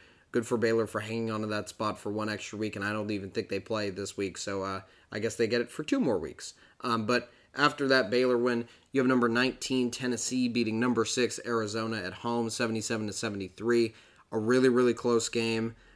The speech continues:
Um, overall, this does not dissuade me from thinking that Arizona is good whatsoever. Um, I think all you need to do is just look at Ben Mathurin and just say that this team has a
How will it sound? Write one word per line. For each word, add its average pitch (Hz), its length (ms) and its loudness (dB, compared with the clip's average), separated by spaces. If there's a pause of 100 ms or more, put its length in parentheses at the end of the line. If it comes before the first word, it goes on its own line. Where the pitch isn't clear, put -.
(180)
Um, 107 420 -2
overall, 120 840 4
this 113 460 -2
does 117 240 -4
not 110 380 -2 (380)
dissuade 113 460 0
me 110 120 -2
from 107 220 -6
thinking 107 400 -4
that 104 140 -4
Arizona 107 560 -2
is 101 300 -4
good 110 360 -2
whatsoever. 107 720 -2 (340)
Um, 98 360 -6 (140)
I 107 80 -2
think 117 360 -4
all 123 160 2
you 120 120 2
need 120 200 2
to 113 80 -4
do 110 380 2
is 104 160 -4
just - 260 -8
look 120 200 2
at 104 120 -6
Ben 110 160 -2
Mathurin 110 480 -2
and 104 140 -4
just 104 220 -4
say 113 220 2
that 101 220 -6 (400)
this 127 280 2
team 117 520 2 (160)
has 110 560 -2 (140)
a 101 420 -4